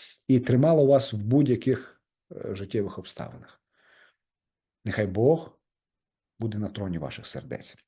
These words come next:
Дорогоцінний Господь, я молюся в ім'я Ісуса Христа з кожною людиною і прошу Тебе, Господь, яви себе могутнім чином, як цілитель, як той, хто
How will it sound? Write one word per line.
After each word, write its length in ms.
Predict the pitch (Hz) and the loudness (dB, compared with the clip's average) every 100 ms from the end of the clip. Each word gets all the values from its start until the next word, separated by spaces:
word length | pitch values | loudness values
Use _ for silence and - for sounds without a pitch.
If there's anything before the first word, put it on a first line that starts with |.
| _ _ _ _ _ _ _ _ _ _ _ - - - - | _ _ _ _ _ _ _ _ _ _ _ -20 -20 -6 2
Дорогоцінний 380 | 165 170 135 | 2 4 4
Господь, 360 | 104 101 - 90 | 4 -2 -6 -2
я 60 | 139 | 0
молюся 340 | 156 151 123 | 2 2 2
в 20 | |
ім'я 280 | 123 139 147 | 2 6 6
Ісуса 340 | 120 - 123 | 4 -2 -8
Христа 340 | 113 120 - 147 | -6 -6 -2 -2
з 60 | |
кожною 340 | - 131 120 117 | 0 -2 0 0
людиною 340 | 113 151 135 | 0 0 0
і 40 | 90 | 0
прошу 300 | 127 135 - | -2 -2 -6
Тебе, 200 | 87 78 | -10 -10
Господь, 440 | 76 - - - - - - - | -12 -16 -20 -20 -20 -20 -14 -4
яви 420 | 101 120 104 170 | 2 2 4 4
себе 220 | - 120 | 4 4
могутнім 520 | 120 110 135 135 135 | 4 4 2 2 -2
чином, 380 | 120 - 95 65 104 | -2 -6 -6 -8 -6
як 200 | 113 110 | -8 -4
цілитель, 440 | 123 98 69 - _ _ _ _ _ _ _ _ _ _ _ _ _ _ _ | -4 -4 -6 -10 _ _ _ _ _ _ _ _ _ _ _ _ _ _ _
як 280 | 104 117 117 | 0 2 2
той, 220 | - 143 | 4 4
хто 560 | 120 - 123 113 - | 4 2 4 4 2